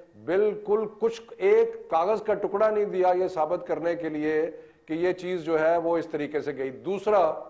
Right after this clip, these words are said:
कत-, इनके बच्चों की तरफ से एक, अ, लेटर पेश किया गया या एक, एक कागज का पुर्जा पेश किया गया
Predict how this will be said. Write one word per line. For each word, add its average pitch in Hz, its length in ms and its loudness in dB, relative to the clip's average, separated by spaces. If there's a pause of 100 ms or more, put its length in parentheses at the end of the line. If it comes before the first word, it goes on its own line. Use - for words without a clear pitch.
(1500)
कत-, - 280 -6
इनके 202 420 -2
बच्चों 180 400 2
की 226 100 0
तरफ 185 340 0
से 185 220 -2
एक, 180 500 -4 (880)
अ, 151 100 0
लेटर 180 440 2
पेश 180 300 0
किया 175 280 2
गया 165 300 4
या 180 200 4
एक, 170 380 -4
एक 175 280 -8 (140)
कागज 175 340 2
का 202 140 2
पुर्जा 202 440 2
पेश 156 380 -4
किया 165 220 2
गया 147 460 0